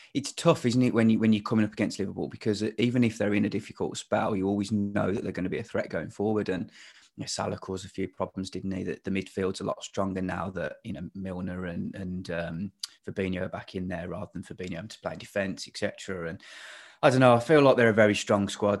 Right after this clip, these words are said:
a very strong team still. So <sighs> as, as much as I can understand Villa fans' frustrations by not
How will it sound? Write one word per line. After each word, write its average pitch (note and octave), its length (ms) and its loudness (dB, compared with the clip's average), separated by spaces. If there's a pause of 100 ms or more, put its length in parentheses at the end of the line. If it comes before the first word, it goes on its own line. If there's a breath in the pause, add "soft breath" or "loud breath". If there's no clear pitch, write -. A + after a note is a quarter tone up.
(140)
a A2+ 160 4
very A2 200 4
strong G2 320 0
team F#2+ 380 -2
still. F#2+ 260 -4
So G2 360 -2 (640)
<sighs> - 800 -6
as, B2+ 160 2
as B2+ 180 4
much D3+ 260 6
as C#3+ 120 0
I D#3+ 60 4
can C3+ 200 2
understand A2+ 460 2
Villa G#2+ 160 0
fans' G#2+ 260 -2
frustrations G#2+ 600 -4
by G2 160 -4
not G#2 320 -2